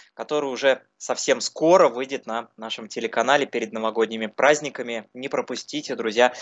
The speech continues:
ни в коем случае. Ну а мы переходим к чемпионату Формулы один, которая в минувшие выходные проводила свой предпоследний этап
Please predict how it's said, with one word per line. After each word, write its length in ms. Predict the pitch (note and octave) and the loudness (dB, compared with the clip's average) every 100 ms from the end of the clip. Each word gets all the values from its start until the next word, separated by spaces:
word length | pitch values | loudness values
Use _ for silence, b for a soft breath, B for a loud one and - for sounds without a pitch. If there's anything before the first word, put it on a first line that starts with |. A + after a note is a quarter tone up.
| B B B | B B B
ни 100 | B2 | -12
в 80 | - | -2
коем 320 | A#2+ B2+ A2+ _ _ A#2 | 6 6 4 _ _ -6
случае. 520 | - A#2+ A2 F#2+ F#2 - B B B B B _ _ - | -4 -4 -4 -6 -8 -14 B B B B B _ _ 8
Ну 60 | |
а 80 | G#3+ | 10
мы 140 | B3+ B3+ | 10 8
переходим 560 | A3+ G#3+ A3+ G3+ E3 | 6 6 6 6 2
к 60 | - | -2
чемпионату 640 | - D3 E3+ E3+ D#3+ D3 | -8 0 4 4 2 0
Формулы 560 | A#2 - D#3+ C#3+ C#3 D3 | -4 2 4 4 2 4
один, 400 | D#3 F3+ A#3+ A3 - | 4 2 -2 -2 -10
которая 460 | - A#2 C3 B2+ A#2 | -8 -6 -2 0 0
в 60 | A2 | -2
минувшие 540 | C#3+ E3 D#3+ - C3 | -2 0 0 -2 -4
выходные 500 | B2 C3+ B2 C3 A#2+ | -2 2 2 0 -4
проводила 520 | A2+ A#2 A#2+ B2 B2 | -2 2 2 2 -2
свой 260 | A2 C3 A2+ | 0 -2 -2
предпоследний 760 | A#2 A2+ C#3 C3 C#3 C3 A#2+ | -2 2 4 6 4 0 -2
этап 320 | A#2 A#2+ A2 | 0 2 2